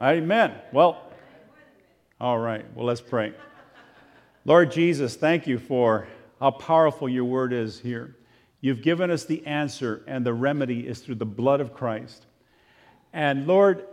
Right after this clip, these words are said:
because you were crucified, you died, you were buried, and you rose again on the third day,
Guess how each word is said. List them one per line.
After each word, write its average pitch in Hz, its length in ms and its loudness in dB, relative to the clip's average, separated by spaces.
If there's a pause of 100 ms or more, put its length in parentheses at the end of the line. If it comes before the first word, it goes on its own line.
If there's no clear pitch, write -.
(140)
because 151 400 4
you 190 100 4
were 180 140 4
crucified, 156 800 0 (180)
you 170 180 0
died, 156 640 2
you 151 80 -2
were 170 80 0
buried, 156 540 -2 (440)
and 160 160 -4
you 147 140 2
rose 202 400 6
again 196 320 2
on 175 100 -2
the 156 100 -2
third 160 320 -4
day, 127 340 -4